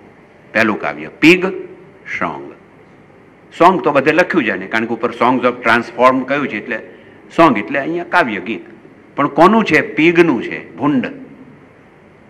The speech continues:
હવે આ તકી વિષય છે કવિતાનો ભૂંડ એ. પણ જુઓ એને કેવી રીતે એક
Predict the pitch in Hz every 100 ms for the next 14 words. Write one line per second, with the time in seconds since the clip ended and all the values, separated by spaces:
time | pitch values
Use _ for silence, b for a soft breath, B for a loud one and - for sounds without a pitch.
0 | - 104 107 107 120 113 95 98 147 139
1 | 135 123 120 120 104 - 104 113 98 95
2 | - - - - - - - - _ -
3 | - - - - - 107 123 139 110 117
4 | - 131 156 113 117 107 104 -